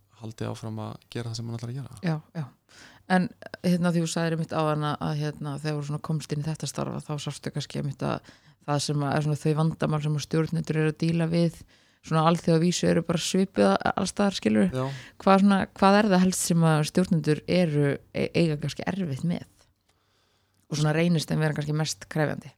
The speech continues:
Speaker 1: Já, ég myndi segja, sko, við, við erum með svona ákveðið módel í kringum stjórnun sem að við erum búin að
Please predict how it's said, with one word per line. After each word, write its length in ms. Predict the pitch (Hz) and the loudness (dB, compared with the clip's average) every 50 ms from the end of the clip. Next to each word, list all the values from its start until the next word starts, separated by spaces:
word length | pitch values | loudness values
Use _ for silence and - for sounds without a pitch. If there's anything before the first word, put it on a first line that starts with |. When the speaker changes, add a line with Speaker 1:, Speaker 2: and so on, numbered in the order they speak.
| _ _ _ | _ _ _
Speaker 1:
Já, 180 | _ - 110 113 107 101 101 | _ -4 -4 -2 -2 -2 -2
ég 100 | 107 120 | -2 0
myndi 160 | 127 131 135 | 0 0 -2
segja, 220 | 131 143 139 143 135 127 | 0 0 0 0 0 -2
sko, 180 | - - 123 120 | -2 -4 -2 0
við, 240 | 127 139 143 143 - - - _ _ _ | 2 2 2 2 0 -4 -10 _ _ _
við 240 | - 123 117 120 123 | -12 -8 -6 -4 -2
erum 100 | 131 135 143 | -2 -2 -2
með 140 | 147 147 139 | -2 -2 -4
svona 280 | - 139 131 127 131 | -4 -4 -4 -4 -4
ákveðið 560 | 139 139 - - 135 131 127 127 127 123 - 117 110 104 110 | -4 -6 -6 -4 -2 0 0 0 0 -2 -2 -4 -6 -6 -6
módel 560 | 113 117 120 127 131 131 - _ - 120 117 | -4 -4 -2 -2 -4 -4 -6 _ -6 -6 -6
í 140 | 117 117 117 - | -6 -6 -8 -6
kringum 260 | 120 120 113 113 110 | -6 -6 -6 -6 -8
stjórnun 460 | - - 117 117 113 110 107 110 113 113 - | -6 -6 -6 -6 -6 -6 -8 -8 -8 -8 -8
sem 160 | - 113 110 | -8 -8 -8
að 140 | 107 107 107 | -6 -6 -4
við 60 | 110 110 | -4 -4
erum 140 | 110 107 110 | -6 -6 -6
búin 160 | 110 110 107 | -6 -6 -6
að 140 | 107 107 | -6 -8